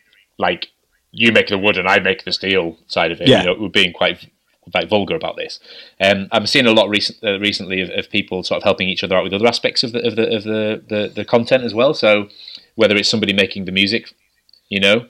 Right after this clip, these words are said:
Speaker 1: um,
Speaker 2: Yeah.
Speaker 1: you know, somebody, somebody helping them out with a different editing style or doing the special effects or doing things in a different way. And, and yeah, uh, this, this guy did, did me the, the soundtrack to my, to my episode. And
Speaker 2: Yeah.
Speaker 1: suddenly there's collabor-, sort of, kind of behind the scenes collaboration,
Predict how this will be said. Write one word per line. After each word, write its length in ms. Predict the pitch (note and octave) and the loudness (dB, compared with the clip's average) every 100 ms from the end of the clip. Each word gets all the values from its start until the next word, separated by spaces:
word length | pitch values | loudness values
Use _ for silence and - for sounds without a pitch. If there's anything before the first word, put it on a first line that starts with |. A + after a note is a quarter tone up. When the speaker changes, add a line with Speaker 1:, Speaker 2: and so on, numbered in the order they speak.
| _ _ _ - | _ _ _ 0
Speaker 1:
um, 240 | F#2+ F#2 | 4 6
Speaker 2:
Yeah. 220 | A2+ F#2+ - - - - | 4 2 -2 -14 -18 -8
Speaker 1:
you 100 | B2+ | 0
know, 80 | G2 | 0
somebody, 360 | - G#2 G2+ | 2 0 -2
somebody 260 | - G#2+ G2+ | -2 -2 2
helping 260 | G2+ F#2+ G2 | 2 0 -2
them 80 | F#2+ | 0
out 120 | F#2+ | -2
with 140 | F#2+ F2 | -2 -6
a 60 | |
different 300 | - - - | -8 -6 -2
editing 220 | G2 G2+ | 0 -2
style 320 | - G2+ G2 F#2 | -2 0 2 0
or 60 | |
doing 160 | F2 F#2 | -2 -6
the 60 | |
special 260 | - F#2+ - | -6 -8 -8
effects 360 | - A2 - - | -2 -2 0 -4
or 220 | E2 E2 - - | -6 -8 -12 -4
doing 160 | G#2 F#2+ | -2 0
things 180 | F#2+ | -2
in 60 | F#2 | -4
a 40 | E2+ | -6
different 280 | G2+ - | -6 -2
way. 300 | G#2+ A2 G#2+ | 4 4 4
And, 120 | F#2+ F#2 | 2 -2
and 320 | F2+ F2 F2 _ _ | -6 -8 -12 _ _
yeah, 240 | - F2+ E2 | 0 2 2
uh, 100 | A2 - _ | -6 -10 _
this, 200 | B2 G2 | -10 -8
this 200 | - G2 | -6 -4
guy 160 | G2 F2+ | 0 0
did, 140 | F#2+ G2 F#2 | -2 -4 -4
did 140 | F#2+ F2+ | -4 -2
me 80 | |
the, 240 | F2+ F2 - | 0 -2 -2
the 60 | G2 | -4
soundtrack 460 | - G2+ - D#2+ - | 0 0 0 -6 -6
to 100 | F2 | -10
my, 80 | |
to 120 | F2 F2+ | -8 -2
my 60 | |
episode. 460 | G2 G2 - - - _ _ - _ _ - | -2 -2 -6 -6 -12 _ _ -20 _ _ -10
And 120 | F#2 | 0
Speaker 2:
Yeah. 40 | - | 2
Speaker 1:
suddenly 360 | C3+ G#2+ F#2+ | 4 2 0
there's 160 | G2 - | -4 0
collabor-, 360 | A2 G#2 - - | 2 4 2 0
sort 200 | G2+ F#2+ | -2 -2
of, 60 | |
kind 140 | G2 F2 | -6 -4
of 60 | |
behind 260 | - G#2 F#2+ | -2 0 0
the 40 | |
scenes 220 | - G#2+ A#2 | -2 -4 0
collaboration, 600 | B2+ B2 C#3 C#3 F3+ | 0 0 -2 -2 -4